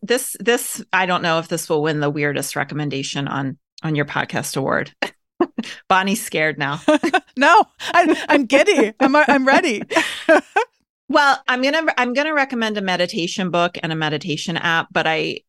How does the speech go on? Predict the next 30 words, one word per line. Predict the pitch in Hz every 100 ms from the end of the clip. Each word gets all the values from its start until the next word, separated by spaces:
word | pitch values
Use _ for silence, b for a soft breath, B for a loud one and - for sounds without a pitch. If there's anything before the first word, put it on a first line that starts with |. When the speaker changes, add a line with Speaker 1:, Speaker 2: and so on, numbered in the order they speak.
| -
Speaker 1:
I | 165 170
think | - 240 233
one | 180 180
of | 180
the | 185
things | 190 160 170
that | 143 143 -
we | 175
do | 190
a | 180
disservice | 156 156 170 147 156 160
to | -
folks | 151 156 147 -
when | 160 151
we, | 147 143 - -
um, | 147 151 147 - - 170 _ B B B B B B B _ _ B B -
well, | 208 220 208 196 -
you | - 208
know, | 185 175 -
I, | 196 -
for | - 220
me, | 214 226 226 233
the | 208
recommendation | 196 185 190 180 170 - 175 165 -
that's | 160 156
been | 170
working | 160 160 165
for | 151 160
me, | 151 151 160 170 220
I, | - 180